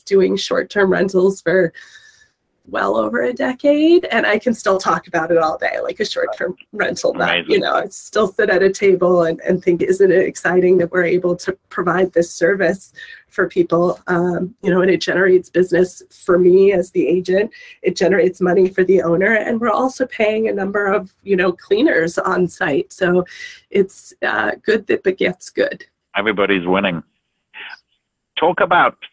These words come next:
Speaker 2: uh, I know in, you know, in general terms, is this a good way for a realtor to earn a dis-, some additional income, um,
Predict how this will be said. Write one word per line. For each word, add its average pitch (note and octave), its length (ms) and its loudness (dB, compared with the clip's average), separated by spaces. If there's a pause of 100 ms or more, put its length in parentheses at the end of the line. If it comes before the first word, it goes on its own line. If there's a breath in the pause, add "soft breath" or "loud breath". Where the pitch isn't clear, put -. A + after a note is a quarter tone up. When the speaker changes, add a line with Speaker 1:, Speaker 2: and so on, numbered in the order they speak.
(140)
Speaker 2:
uh, F2+ 500 0 (140)
I F#2+ 160 -2
know G#2 220 0
in, G#2+ 720 -4
you C3+ 160 0
know, A2+ 100 2
in B2+ 120 -2
general C3+ 260 0
terms, F#2+ 320 -4
is D3 220 -4
this G#3+ 120 2 (1120 soft breath)
a G#2+ 100 -2
good A2 400 -4
way G2 420 0
for F2+ 120 0
a E2+ 40 -4
realtor F2 540 -2
to D#2+ 180 -10
earn F2 420 -2 (680)
a F#2+ 80 -2
dis-, F2+ 160 -4 (240)
some F#2+ 160 -2
additional G2+ 460 -2
income, B2 480 -2 (380 soft breath)
um, F2+ 360 -2